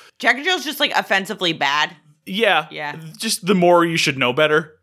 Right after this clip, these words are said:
Speaker 1: Yeah.
Speaker 2: with what you're putting out.
Speaker 1: Okay.
Speaker 2: Uh,
Speaker 1: What is Jack and Jill about? He plays, like, him and his sister or
Speaker 2: Yeah.
Speaker 1: something?
Speaker 2: And it's just,
Speaker 1: Oh.
Speaker 2: yeah, it's, it's,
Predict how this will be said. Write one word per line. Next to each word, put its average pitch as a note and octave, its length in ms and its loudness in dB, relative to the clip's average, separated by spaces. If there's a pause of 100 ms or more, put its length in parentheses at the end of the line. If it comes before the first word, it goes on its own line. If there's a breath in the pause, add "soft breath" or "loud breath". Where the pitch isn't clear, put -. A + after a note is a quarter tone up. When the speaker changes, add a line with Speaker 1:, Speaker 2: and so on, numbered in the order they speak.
Speaker 1:
Yeah. D#3 140 -8
Speaker 2:
with E3 120 0
what D#3+ 120 2
you're D3+ 100 -4
putting D#3 260 -2
out. D3+ 300 -4 (360)
Speaker 1:
Okay. G#3 300 -4
Speaker 2:
Uh, G#3+ 220 2
Speaker 1:
What D4 120 4
is B4 120 -2
Jack F4+ 240 0
and D#4 100 -10
Jill B3+ 160 0
about? F3+ 340 0
He F#3+ 120 -12
plays, A#3+ 240 -8
like, G#3+ 160 -6
him G#3 180 -8
and E3 180 -2
his F#3+ 140 -4
sister G#3+ 440 -10
or - 40 -4
Speaker 2:
Yeah. B2 360 2
Speaker 1:
something? A3+ 220 -12 (120)
Speaker 2:
And D#3+ 180 -4
it's D#3+ 180 -6
just, E3 300 -2
Speaker 1:
Oh. - 80 -20
Speaker 2:
yeah, G2+ 360 0
it's, - 420 -2
it's, - 440 -6